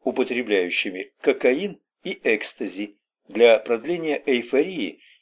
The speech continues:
и уменьшения депрессии во время абстинентного состояния. Годом позже кокаин, который понравился мне ещё больше. Попперс утром,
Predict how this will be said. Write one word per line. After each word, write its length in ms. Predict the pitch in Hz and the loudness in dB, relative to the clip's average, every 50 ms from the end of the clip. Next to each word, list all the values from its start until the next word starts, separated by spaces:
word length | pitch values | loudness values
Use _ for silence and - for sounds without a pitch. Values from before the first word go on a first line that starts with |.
| _ | _
и 80 | - 131 | 0 0
уменьшения 680 | 127 120 123 123 123 - - 180 165 156 143 131 - - | 2 2 2 2 2 2 2 0 0 -2 -2 -4 -6 -8
депрессии 680 | - 117 113 123 - - 135 143 165 156 - - - 92 | -12 -6 -4 -4 -4 -2 -2 -2 -2 -4 -6 -8 -8 -4
во 120 | 82 92 92 | -2 -2 0
время 380 | 95 127 147 147 143 147 - _ - | 0 0 -2 -2 -4 -4 -6 _ 0
абстинентного 1120 | 135 - - - - - - 123 107 98 98 104 120 127 - - 139 127 127 135 131 - _ _ _ _ | 0 0 -2 -4 -18 -14 -10 -10 -8 -6 -6 -6 -6 -8 -10 -8 -6 -4 -2 -2 -4 -6 _ _ _ _
состояния. 1000 | - - - 131 113 - - - 120 110 123 131 104 87 82 80 80 78 78 - _ _ _ _ _ _ _ _ _ _ | -16 -10 -8 -6 -6 -6 -2 0 0 0 0 -2 -4 -4 -6 -8 -10 -10 -12 -12 _ _ _ _ _ _ _ _ _ _
Годом 480 | - 139 135 160 165 156 170 165 160 147 | -4 2 4 6 6 6 6 4 4 4
позже 440 | - 160 156 151 131 127 156 151 - | 4 4 4 4 4 4 2 2 2
кокаин, 800 | - - - 202 196 - 127 98 90 92 101 117 113 120 - - _ _ _ _ | 0 0 2 2 2 4 2 2 4 2 2 0 0 -4 -6 -12 _ _ _ _
который 340 | - 135 123 127 123 123 120 | 2 4 6 6 6 6 6
понравился 640 | 120 - 120 117 117 113 113 110 104 107 - - 120 | 6 4 4 6 6 6 6 6 4 2 2 2 2
мне 220 | 104 107 113 110 107 | 4 4 4 4 4
ещё 360 | 107 - - - - 104 98 | 4 2 2 2 2 0 0
больше. 460 | 98 98 95 92 95 - - - - _ _ _ _ _ _ _ _ _ _ | 0 -2 -4 -4 -6 -10 -12 -14 -18 _ _ _ _ _ _ _ _ _ _
Попперс 540 | - 190 196 196 143 117 104 - - - - - | 6 6 6 6 4 2 2 0 -2 -4 -4 -2
утром, 460 | 147 135 147 143 - 151 143 143 | 0 0 0 0 0 -2 -2 -4